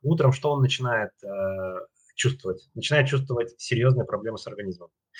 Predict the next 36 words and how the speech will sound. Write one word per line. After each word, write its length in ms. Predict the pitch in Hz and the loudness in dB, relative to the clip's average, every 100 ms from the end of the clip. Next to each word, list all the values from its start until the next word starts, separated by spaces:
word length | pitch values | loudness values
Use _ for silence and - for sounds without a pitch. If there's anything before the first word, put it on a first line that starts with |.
| - - | -14 10
Руки 280 | 135 170 147 | 12 12 8
отваливаются, 640 | 120 120 101 95 92 113 | 6 6 4 2 -8 0
ноги 240 | 123 160 131 | 6 6 6
отваливаются, 560 | - 120 104 98 - - | 2 2 2 0 -10 -8
всё 220 | - 139 | 2 6
болит. 340 | 139 135 - - - - - - _ | 8 8 6 -4 -16 -14 -16 -20 _
Какие 240 | 131 165 | 4 6
же 120 | 180 151 | 6 8
у 20 | |
него 180 | 143 143 | 6 8
могут 260 | 131 123 | 4 4
быть 280 | 113 - - - | -2 -8 -16 2
мысли 300 | 123 - 98 | 2 2 -4
в 60 | |
этот 180 | 92 92 | -6 -6
ч-, 180 | - 107 | -10 -12
в 220 | 104 104 | -16 -4
этот 180 | 110 95 | -2 -2
момент? 300 | 101 92 82 _ _ _ _ _ | -6 -10 -12 _ _ _ _ _
«Кажется, 500 | 143 175 180 - 147 | 6 8 4 -2 -6
спорт 460 | - _ 135 135 | -8 _ 6 6
не 120 | 107 113 | 2 -6
для 140 | 110 | -6
меня. 200 | 107 98 | -8 -6
Мне 120 | 95 131 | 6 10
нужно 260 | 127 113 | 10 8
найти 500 | 104 110 - 143 156 _ | -2 -6 0 0 0 _
другой 500 | 113 98 110 131 135 - | -4 2 6 8 6 2
<laughs> 120 | - - | -8 0
инструмент». 480 | 131 - 117 92 - - _ _ _ _ _ _ _ - 392 240 233 | 0 2 -2 -2 -12 -20 _ _ _ _ _ _ _ 2 4 6 4
Но 80 | - | 4
проблема 380 | 156 175 180 165 | 6 6 6 2
не 100 | 160 | 0
в 40 | |
спорте 400 | - 151 135 - | 2 6 6 2
как 120 | - | -14